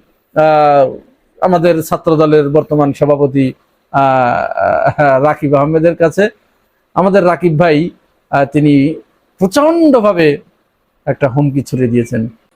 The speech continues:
আমরা মনে করি এই হুমকি শুধুমাত্র চট্টগ্রাম বিশ্ববিদ্যালয়ের জন্য নয়, চট্টগ্রামের, আহ, স-, আহ, প্রশাসনের বিরুদ্ধে নয়, এই হুমকি পুরো বাংলাদেশের বিরুদ্ধে তিনি দিয়েছেন। তিনি এই বক্তব্য দিতে পারেন না।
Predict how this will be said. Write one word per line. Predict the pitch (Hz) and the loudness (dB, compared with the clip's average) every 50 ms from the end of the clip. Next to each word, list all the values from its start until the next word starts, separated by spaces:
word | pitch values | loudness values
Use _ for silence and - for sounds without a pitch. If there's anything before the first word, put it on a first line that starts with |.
| _ _ | _ _
আমরা | - 151 156 160 156 | -4 -2 0 0 0
মনে | 156 151 143 139 | 2 0 0 0
করি | 123 147 151 190 208 - | 0 0 0 0 -4 -4
এই | - 156 147 139 | 0 0 0 2
হুমকি | 117 147 147 147 147 151 147 131 131 127 - _ _ _ _ _ | 2 0 0 -2 0 0 -2 -2 -2 -4 -8 _ _ _ _ _
শুধুমাত্র | _ - 156 151 170 165 156 160 - 156 147 | _ -2 0 2 2 0 0 0 -2 -2 0
চট্টগ্রাম | 151 156 143 - - 147 147 156 156 151 | 0 -2 -4 -2 -2 0 2 2 2 2
বিশ্ববিদ্যালয়ের | 139 139 - - 175 175 208 185 175 220 214 220 220 214 202 | 0 -4 -2 -2 -2 0 0 0 0 2 2 2 2 2 2
জন্য | 190 220 220 220 | 0 0 2 2
নয়, | 226 226 240 254 269 277 _ _ _ _ _ _ _ _ | 2 2 0 0 -2 -6 _ _ _ _ _ _ _ _
চট্টগ্রামের, | - 151 - - 151 139 151 151 147 151 147 139 127 | -6 -4 -2 -2 0 0 0 0 2 0 0 -2 -2
আহ, | 127 - _ _ _ _ _ _ - 139 147 143 139 | -6 -10 _ _ _ _ _ _ -2 0 2 2 0
স-, | 135 - - - | -2 -4 -8 -4
আহ, | - 131 139 131 135 151 - - - _ _ _ _ _ - _ _ | -2 0 0 0 0 -2 -6 -8 -14 _ _ _ _ _ -20 _ _
প্রশাসনের | 156 151 - 196 208 - - 240 247 247 240 | -4 -2 0 -2 -2 0 0 2 2 2 2
বিরুদ্ধে | 220 247 240 262 226 214 262 254 | 2 0 0 0 2 0 0 2
নয়, | 269 277 285 285 - _ _ _ _ _ _ | 2 0 0 -2 -6 _ _ _ _ _ _
এই | 151 147 143 | -2 0 0
হুমকি | 131 143 139 131 139 147 | 0 0 -2 0 -2 -4
পুরো | 139 - 139 135 123 | -2 -2 -2 -2 -2
বাংলাদেশের | 120 120 180 202 196 175 165 147 151 - - 147 | 0 -2 -2 0 0 0 -2 -2 -4 -4 -4 -4
বিরুদ্ধে | 139 135 131 135 123 117 131 | -4 -4 -4 -4 -4 -4 -6
তিনি | 123 131 123 120 120 | -6 -4 -6 -6 -6
দিয়েছেন। | 117 120 120 117 - - 117 117 - _ _ _ _ _ _ _ _ _ | -4 -6 -8 -8 -10 -14 -18 -18 -20 _ _ _ _ _ _ _ _ _
তিনি | - 254 247 247 220 - - | 0 0 2 0 -2 -4 -2
এই | - 233 254 269 254 220 | 0 0 2 2 2 0
বক্তব্য | 190 - - - - 220 202 165 180 170 | 0 -2 -2 -2 -2 -2 0 0 0 0
দিতে | 139 151 135 156 147 | 0 0 0 0 -2
পারেন | - 151 143 143 135 | -2 0 0 0 -2
না। | 127 120 117 113 | -2 -4 -4 -6